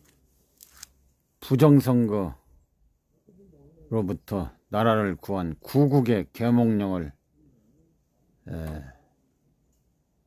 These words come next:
윤석열 대통령께서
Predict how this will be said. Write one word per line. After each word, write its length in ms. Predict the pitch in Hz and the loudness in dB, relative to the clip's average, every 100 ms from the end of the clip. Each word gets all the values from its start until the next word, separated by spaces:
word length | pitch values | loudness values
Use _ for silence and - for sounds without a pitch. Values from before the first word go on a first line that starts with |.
| _ _ _ _ _ _ _ - _ - | _ _ _ _ _ _ _ -20 _ -2
윤석열 500 | 117 120 120 110 98 | 0 2 2 0 -2
대통령께서 840 | 92 - 98 85 - 87 117 147 | -4 -6 -8 -8 -10 -10 -10 -10